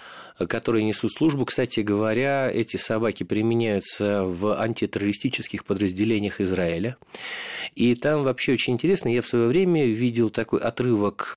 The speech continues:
фильма для служебного пользования, а, как, а, эти собаки обезвреживают террористов в Израиле. Вообще, вот вы знаете, это просто, ну, поражаешься, когда собака несётся через толпу людей –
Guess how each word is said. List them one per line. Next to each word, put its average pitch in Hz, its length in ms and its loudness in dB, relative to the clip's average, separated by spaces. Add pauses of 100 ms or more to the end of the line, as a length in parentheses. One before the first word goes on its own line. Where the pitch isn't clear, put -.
фильма 110 460 2
для 104 200 0
служебного 101 560 2
пользования, 107 680 0 (600)
а, 95 360 -2
как, - 440 -4
а, 104 300 0 (160)
эти 123 240 -2
собаки 113 540 -2
обезвреживают 123 840 0
террористов 98 560 -2
в 92 80 -4
Израиле. 90 480 -4 (640)
Вообще, 196 640 0
вот 131 340 -2
вы 120 140 2
знаете, 233 460 2 (160)
это 143 420 -4
просто, 135 560 0 (640)
ну, 127 180 0
поражаешься, 131 800 -2
когда 98 500 -2 (340)
собака 117 480 -2
несётся 104 440 -2
через - 280 0
толпу 120 400 -4
людей – 104 520 0